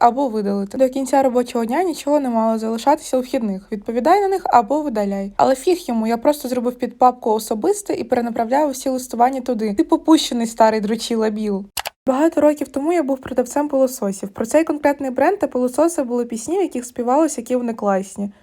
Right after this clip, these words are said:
Щоранку нам потрібно було збиратись всім гуртом і співати ці пісні. Заради справедливості річ була справді якісна. Заради справедливості річ була справді якісна. Все добре, друже, ти тепер на волі. Тобі більше не треба співати цієї пісні.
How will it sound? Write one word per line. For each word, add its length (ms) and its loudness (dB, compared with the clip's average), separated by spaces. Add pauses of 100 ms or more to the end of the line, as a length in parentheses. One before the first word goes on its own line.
Щоранку 440 2
нам 180 -2
потрібно 380 -4
було 200 -2
збиратись 400 0
всім 220 -4
гуртом 320 -2
і 40 -2
співати 400 0
ці 160 -8
пісні. 460 -6
Заради 260 4
справедливості 680 0
річ 180 -6
була 180 0
справді 400 -2
якісна. 580 -4
Заради 340 4
справедливості 680 0
річ 160 -2
була 200 0
справді 340 2
якісна. 560 -2
Все 160 0
добре, 280 6
друже, 300 -2
ти 100 0
тепер 260 0
на 100 0
волі. 460 2
Тобі 220 2
більше 280 2
не 60 2
треба 280 2
співати 440 0
цієї 380 -4
пісні. 520 -8